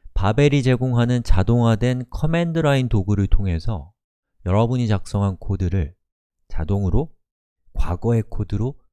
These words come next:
컨버팅을 시켜서 실제로 웹브라우저나 자바스크립트 플랫폼은 그 전환된 코드가 동작하게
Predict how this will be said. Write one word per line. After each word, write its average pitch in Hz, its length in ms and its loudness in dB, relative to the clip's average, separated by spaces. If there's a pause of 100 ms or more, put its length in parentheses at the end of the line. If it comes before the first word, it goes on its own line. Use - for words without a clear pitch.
(220)
컨버팅을 151 760 2
시켜서 - 560 -6 (520)
실제로 143 520 -4
웹브라우저나 107 1080 2
자바스크립트 - 680 0
플랫폼은 123 720 0 (440)
그 92 520 -6 (480)
전환된 123 840 0
코드가 101 600 2
동작하게 87 800 0